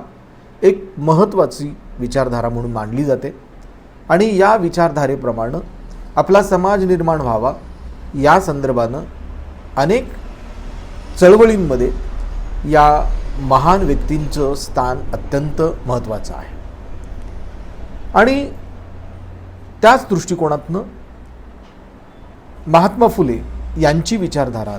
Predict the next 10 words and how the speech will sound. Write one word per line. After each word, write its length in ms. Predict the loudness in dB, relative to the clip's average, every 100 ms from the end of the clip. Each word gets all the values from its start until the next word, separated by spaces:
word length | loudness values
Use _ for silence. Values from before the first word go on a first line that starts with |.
| -4
त्यांची 320 | -4 -2 -4
विचारसरणी, 760 | -2 0 0 2 -4 -4 -8 -12 -18 -20 -20 -20 -20 -20 -20 -20 -20 -20 -20 -20 -20 -20 -8 4
या 360 | 6 6 2 -2 -14 -20 -18 -10
विचारसरणीची 960 | -2 0 0 -2 -4 -6 -6 -6 -6 -10 -20 -6
ओळख 200 | 4 6
करून 360 | 6 2 -2 -2
घेणं 240 | -4 -6 -8 -10
आपल्यासाठी 420 | -6 -4 -4 -6
महत्त्वाचं 460 | -8 -10 -10 -12 -12
ठरतं. 340 | -14 -16 -18